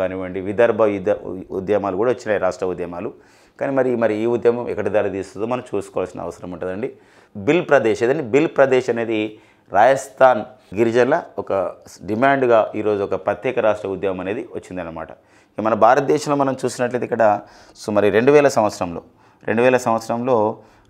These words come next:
నవంబర్లో, రెండు వేల సంవత్సరంలో మన నవంబర్లో, నవంబర్లో, నవంబర్ ఒకటి, నవంబర్ తొమ్మిది and నెక్స్ట్ వచ్చి నవంబర్ పదిహేను, మూ-, మూడు రాష్ట్రాలు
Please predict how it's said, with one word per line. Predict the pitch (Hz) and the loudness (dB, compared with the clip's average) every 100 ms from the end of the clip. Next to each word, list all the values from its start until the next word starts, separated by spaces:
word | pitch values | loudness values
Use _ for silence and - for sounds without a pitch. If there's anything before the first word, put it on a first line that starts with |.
| - | 0
నవంబర్లో, | 104 123 127 110 82 90 | 2 4 4 2 2 -4
రెండు | 101 113 | 0 0
వేల | 110 | 0
సంవత్సరంలో | 104 101 - 107 101 95 110 - - _ - | -2 -4 -4 -4 0 0 -2 -10 -20 _ -6
మన | 92 | 2
నవంబర్లో, | 110 131 120 101 82 - - | 4 4 2 2 0 -10 -2
నవంబర్లో, | 98 107 107 104 98 101 85 98 107 - - _ - | 0 0 2 0 2 0 0 -2 -4 -14 -20 _ -2
నవంబర్ | 98 110 113 107 | 0 2 2 2
ఒకటి, | 107 110 139 156 - _ - - 92 | 2 0 -2 -8 -14 _ -20 -14 -2
నవంబర్ | 98 107 110 110 - - 107 | 0 2 2 0 -2 -6 -2
తొమ్మిది | 104 104 107 139 147 - - | 0 -2 -4 -4 -6 -8 -4
and | 107 104 | -2 -4
నెక్స్ట్ | - | -6
వచ్చి | 107 123 117 | -10 -6 0
నవంబర్ | 101 104 104 98 | 2 4 2 0
పదిహేను, | 90 90 92 - - | -4 -4 -8 -14 -8
మూ-, | 104 104 101 107 | -6 -6 -6 -2
మూడు | 117 | 2
రాష్ట్రాలు | 107 107 - 117 | 4 4 2 0